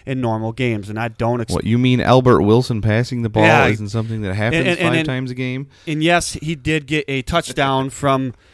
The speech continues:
Speaker 1: from that, and he got a touchdown from, uh, from, from a kickoff return last week or two weeks ago. I don't remember which one it was. But
Speaker 2: Week one it
Speaker 1: yeah,
Speaker 2: was.
Speaker 1: week one. But, I mean, these are things that, yeah, hits, he's making a lot of points right now.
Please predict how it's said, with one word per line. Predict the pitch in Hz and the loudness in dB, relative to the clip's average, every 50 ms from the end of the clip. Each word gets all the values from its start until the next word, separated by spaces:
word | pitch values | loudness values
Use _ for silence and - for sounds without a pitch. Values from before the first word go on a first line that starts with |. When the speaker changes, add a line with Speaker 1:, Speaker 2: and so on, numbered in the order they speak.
| _ _ _ | _ _ _
Speaker 1:
from | - - 143 131 120 101 | -8 -6 -4 -4 -4 -2
that, | 117 117 113 117 120 - | -2 0 0 0 -2 -2
and | 139 131 135 | -2 -2 -2
he | 135 | 0
got | 127 147 143 143 | 2 4 4 4
a | 135 | 2
touchdown | - - 151 135 - - 147 135 131 123 | 0 -2 -2 -2 -2 -2 -2 0 0 -2
from, | - - - 143 135 131 135 135 | -4 -4 -2 -2 -2 0 -2 -2
uh, | 131 123 123 120 117 113 107 101 - - _ _ _ _ _ _ _ _ _ _ _ _ _ _ _ | -2 -2 0 0 0 0 -2 -6 -10 -18 _ _ _ _ _ _ _ _ _ _ _ _ _ _ _
from, | _ - 139 123 127 - | _ -12 -12 -12 -12 -14
from | - - - 135 | -10 -8 -8 -8
a | 127 | -8
kickoff | - - 165 160 - - 143 135 - | -6 -6 -8 -6 -2 -2 -2 -2 -2
return | - 131 - - 135 131 131 127 120 - | -4 -8 -8 -6 -6 -4 -6 -6 -8 -10
last | - 131 127 127 135 131 - - | -8 -4 -2 0 -2 -2 -4 -4
week | 135 131 127 - | -6 -4 -4 -4
or | 117 | -6
two | 110 - 139 | -6 -4 -4
weeks | 135 131 120 - | -4 -4 -4 -6
ago. | 117 117 | -6 -6
I | 113 117 | -4 -4
don't | 120 120 | -4 -6
remember | 117 117 117 117 | -6 -6 -4 -4
which | 117 110 - | -6 -6 -6
one | 120 120 | -8 -6
it | 113 | -6
was. | 113 117 120 117 - - - - - - - _ _ | -6 -6 -6 -8 -12 -20 -20 -20 -20 -20 -20 _ _
But | - 147 127 | 0 0 0
Speaker 2:
Week | 101 90 92 | 0 -4 -8
one | 92 92 87 87 | -8 -6 -6 -2
it | 143 | 0
Speaker 1:
yeah, | 131 127 | 2 2
Speaker 2:
was. | 120 131 | 2 2
Speaker 1:
week | 139 104 - | 0 -2 0
one. | 135 131 127 123 | 0 0 0 0
But, | - - 131 127 - | -2 -4 -6 -6 -4
I | 131 | -4
mean, | 139 143 131 127 123 | -2 -2 -4 -4 -6
these | 135 180 208 190 | -8 -6 -6 -4
are | 190 160 | -6 -6
things | - - 170 160 151 131 | -4 -4 -4 -4 -4 -4
that, | 143 139 113 131 | -4 -4 -2 -4
yeah, | 127 - | -4 -6
hits, | 110 143 165 - - - - | -4 -6 -6 -6 -8 -12 -10
he's | 120 156 165 139 131 | -8 -8 -8 -6 -6
making | 135 151 165 180 - 202 202 185 | -6 -6 -6 -6 -6 -8 -8 -8
a | 131 127 | -8 -6
lot | 123 123 120 | -4 -4 -4
of | 113 - | -6 -6
points | - - 147 147 139 - - - - | -8 -8 -6 -6 -8 -8 -12 -16 -14
right | 107 110 113 120 - | -10 -8 -6 -6 -4
now. | 123 117 117 123 143 139 | -4 -4 -2 -2 -4 -4